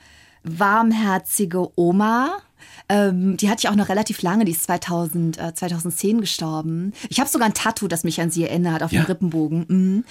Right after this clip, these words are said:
Speaker 1: um mich an die Dinge zu erinnern, die sie mir beigebracht hat. Und, und, ah, an ihr ist ganz, ganz vieles toll, aber wenn ich das zusammenfassen müsste,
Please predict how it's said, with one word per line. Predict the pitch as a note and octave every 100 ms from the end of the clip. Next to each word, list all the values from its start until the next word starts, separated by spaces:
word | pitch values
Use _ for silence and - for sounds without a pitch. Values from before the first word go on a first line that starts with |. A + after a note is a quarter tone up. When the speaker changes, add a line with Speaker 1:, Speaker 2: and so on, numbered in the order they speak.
| - - -
Speaker 1:
um | F3+
mich | F#3 F#3
an |
die | F3+
Dinge | F#3+ G3
zu | -
erinnern, | F#3 F#3
die | E3+
sie | E3
mir | F3
beigebracht | E3 E3+ F3+ E3+ D#3 -
hat. | D#3 D#3+
Und, | E3+ -
und, | F#3 - - _ _
ah, | - - - - - -
an | G3 G#3+
ihr | C4 C#4
ist | -
ganz, | B3 C4
ganz | B3+ A#3+ -
vieles | A#3+ A#3 -
toll, | - F#3 F#3 F#3
aber | D#3+ F3+
wenn | F#3+
ich | A3+
das | A#3 -
zusammenfassen | G3 F#3+ C4 C#4 - G#3 - F#3+
müsste, | E3+ - - G#3+ A#3+